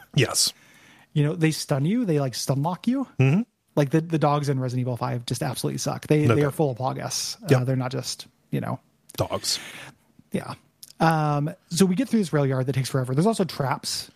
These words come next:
Speaker 1: here, which again just feels like, "Oh, we're in the Resident Evil four collection."
Speaker 2: Yeah,
Speaker 1: Like, here's
Speaker 2: yeah.
Speaker 1: a series of hallways with exploding mines.
Speaker 2: Mm-hmm.
Speaker 1: Um, when we get to the non-exploding mines, um, we get this segment, uh, <laughs> this Final Fantasy Crystal Chronicle shit,
Speaker 2: <laughs>
Speaker 1: where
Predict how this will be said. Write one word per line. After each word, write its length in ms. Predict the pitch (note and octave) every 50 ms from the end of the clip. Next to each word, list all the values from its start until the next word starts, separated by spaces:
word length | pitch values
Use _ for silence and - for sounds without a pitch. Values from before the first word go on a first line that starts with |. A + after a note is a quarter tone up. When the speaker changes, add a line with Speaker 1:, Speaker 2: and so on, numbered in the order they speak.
| _ _
Speaker 1:
here, 220 | - - D#3+ D#3 D3+
which 140 | C#3+ C3+
again 240 | - C3+ C3+ C#3 C3+
just 140 | B2+ B2 -
feels 260 | - C#3 C3 B2+ A#2+
like, 140 | C#3 C3 G3
"Oh, 80 | A3+ A3+
we're 160 | D3 C#3+ C#3+
in 80 | C3+
the 80 | C3+ C3+
Resident 240 | C3+ B2 B2+ C3 C3
Evil 140 | B2 B2 A2+
four 200 | - D3 C3 B2
collection." 500 | B2 C3+ C#3 C3 - E3 E3 E3 D3+ - -
Speaker 2:
Yeah, 240 | A3 B3+ C4 D#3+ C3
Speaker 1:
Like, 100 | C3+ -
here's 160 | - D3 C3
Speaker 2:
yeah. 40 | C3+
Speaker 1:
a 40 | C3
series 240 | C#3 C#3+ C3+ C3 B2+
of 40 |
hallways 500 | A#2+ C3+ C3 C3 C3 C3+ C3 C3 C3 A#2
with 160 | C3+ C3 A#2+ -
exploding 380 | C#3 - - C#3+ C3+ B2+ B2
mines. 400 | C3 B2+ C#3+ D3+ D#3 D#3 - - - - -
Speaker 2:
Mm-hmm. 420 | C#3 C#3 C3 F#3+ A3 G3+ - -
Speaker 1:
Um, 240 | - D3+ D3 C#3+ D3+
when 140 | F3+ F#3 E3
we 100 | E3+ F3+
get 120 | F3 F3+
to 80 | - D#3
the 100 | C#3+ C#3+
non-exploding 580 | D3 G3+ C#4 C4+ F#3 - - - C#3 C3 C3 C3
mines, 480 | C3 B2 B2 B2 B2 B2+ B2 - - - - - - - - - -
um, 300 | C#3 C3+ C#3 C3+ C3+ E3
we 80 | D#3+ D3
get 100 | D3+ C#3+
this 140 | D3+ C#3+ -
segment, 500 | - D#3+ D3+ C#3 C#3+ C#3+ C#3 C#3 C3 -
uh, 280 | - C#3 C3 C3+ C3+
<laughs> 40 | B2
this 200 | - - - -
Final 220 | - E3+ D3+ - -
Fantasy 280 | - D#3+ D3 D3 - D3
Crystal 300 | - - D3 - - C#3
Chronicle 420 | - - D#3 F3+ F#3+ - - C3
shit, 400 | A#2 - - C3+ C3 C3+ - - - D#3 - -
Speaker 2:
<laughs> 180 | - D#3+ - -
Speaker 1:
where 340 | E3 D#3+ D#3 D3+ D#3 D#3+